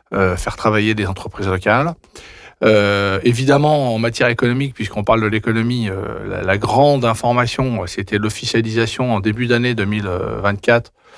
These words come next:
euh, du projet Imeris, euh, et de son installation pour la, l'usine de, euh, de traitement, euh, à, à, à Montluçon, hein, et de production, pour être précis, euh, de,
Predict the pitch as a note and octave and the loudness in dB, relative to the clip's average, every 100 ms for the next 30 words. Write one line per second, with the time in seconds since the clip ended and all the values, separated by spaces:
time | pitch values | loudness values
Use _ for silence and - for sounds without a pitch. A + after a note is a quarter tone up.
0 | - - - _ A#2 F#2+ G2 G2 F#2+ G2+ | -20 -20 -20 _ 0 2 0 -2 -4 -6
1 | G2+ G#2+ - A#2+ A#2+ B2 A#2 A2 A2+ A2 | -6 -4 2 2 4 2 0 0 0 0
2 | B2+ - - _ _ _ _ - F#2+ F#2+ | -2 -4 -10 _ _ _ _ -2 0 0
3 | - A2 - A#2+ - A#2 A2+ - A2+ A#2 | 0 -2 2 -2 0 0 0 0 0 0
4 | - C3 G#2+ G2 G2 G2 G#2+ A2+ B2 G#2+ | 0 -2 2 2 2 0 -4 -2 -2 0
5 | G2 F#2 F#2 _ _ _ _ - G#2 G2 | 0 -2 -4 _ _ _ _ -2 -2 -2
6 | F#2+ F#2+ - G#2+ - A#2 G#2+ F#2+ A#1+ - | -4 -2 -2 0 0 0 0 -2 -4 -2
7 | G2+ G2 - G2+ F#2 F#2 - G#2 G2+ A2 | 0 0 0 0 0 0 0 -2 -2 -4
8 | - F3 G#3 G3 G#2 G2+ F2+ F#2+ - A2+ | 0 0 0 -2 -6 -6 -6 -6 -2 -2
9 | C3 E3+ E3+ A#2 G#2 - - - E3+ D#3 | 0 0 0 0 -2 -4 -8 -4 -2 -2
10 | G2+ G2+ G2+ F#2+ | -2 -2 -2 -2